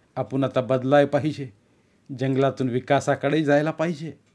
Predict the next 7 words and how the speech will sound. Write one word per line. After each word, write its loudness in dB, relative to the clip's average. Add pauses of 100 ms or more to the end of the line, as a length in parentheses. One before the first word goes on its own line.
(640)
असे -2
समध्यासनी -2
वाटायला -4
लागलं. -12 (1500)
पाखरं -4
खोप्याकडे -6
परतली. -12